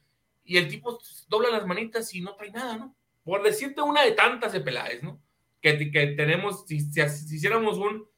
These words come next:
un recuento de todo lo que hemos criticado a Peláez aquí en, en, en I S N Chivas, tendríamos diez programas, güey, ¿no? Entonces, eh, eh, te juegas, te juegas con, con, ya te jugaste con distintos técnicos, los técnicos rancios como Bucetich,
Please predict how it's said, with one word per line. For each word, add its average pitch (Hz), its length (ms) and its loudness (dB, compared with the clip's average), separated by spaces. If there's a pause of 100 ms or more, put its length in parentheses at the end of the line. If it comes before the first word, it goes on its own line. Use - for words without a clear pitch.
(300)
un 175 100 -10
recuento 208 480 2
de 165 100 2
todo 208 200 2
lo 190 140 2
que 151 160 2
hemos 185 200 -4
criticado 170 400 -2
a 185 60 -4
Peláez 160 480 0 (580)
aquí 139 260 -2
en, 180 140 0
en, 143 120 2
en 139 160 -2
I 156 100 2
S 175 160 -2
N 170 140 -2
Chivas, 175 280 -2
tendríamos 156 640 0
diez 180 260 2
programas, 123 520 0
güey, - 200 -20
¿no? 156 220 -10 (1300)
Entonces, 190 640 4 (300)
eh, 175 240 2
eh, 165 480 0
te 165 120 4
juegas, 247 580 8
te 180 120 2
juegas 233 320 6
con, 165 300 -2
con, 160 260 -2
ya 208 140 -2
te 339 60 -10
jugaste 226 380 -2
con 214 160 2
distintos 214 580 -2
técnicos, 196 500 -2
los 147 160 2
técnicos 226 480 0
rancios 208 500 2
como 156 260 0
Bucetich, 143 560 -4